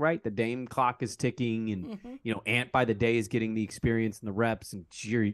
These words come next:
Speaker 1: dear God, like, what is that gonna be? Shaedon, obviously, you hope he breaks out of a slump, and Jeremy's been an all-star. Like,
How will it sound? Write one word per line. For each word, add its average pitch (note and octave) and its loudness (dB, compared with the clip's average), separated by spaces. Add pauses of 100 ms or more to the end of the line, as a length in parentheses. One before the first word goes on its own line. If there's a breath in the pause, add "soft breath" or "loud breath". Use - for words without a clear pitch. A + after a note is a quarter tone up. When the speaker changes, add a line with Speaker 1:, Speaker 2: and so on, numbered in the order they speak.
(120)
Speaker 1:
dear A2+ 2
God, A2+ 4
like, G2 -2
what A2+ 4
is F#2 -4
that A2+ -2
gonna A2 -2
be? G#2+ 0 (260)
Shaedon, C#3 0
obviously, B2 -2
you A#2 4
hope A2+ 2
he A2+ -4
breaks A2+ -4
out A2 -4
of G2 -10
a G2 -8
slump, A2+ 0
and G#2+ -2
Jeremy's A2 -2
been A#2+ 0
an A#2+ -2
all-star. A2+ 0
Like, A2 2